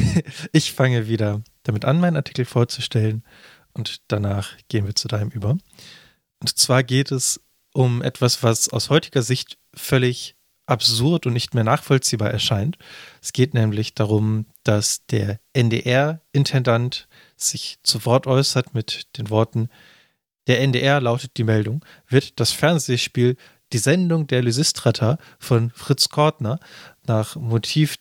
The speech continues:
des Aristophanes am siebzehnten Januar neunzehnhunderteinundsechzig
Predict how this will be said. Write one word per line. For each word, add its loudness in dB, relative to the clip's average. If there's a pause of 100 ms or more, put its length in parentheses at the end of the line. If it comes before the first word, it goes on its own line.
des 2
Aristophanes 0
am 0
siebzehnten -2
Januar 0
neunzehnhunderteinundsechzig 0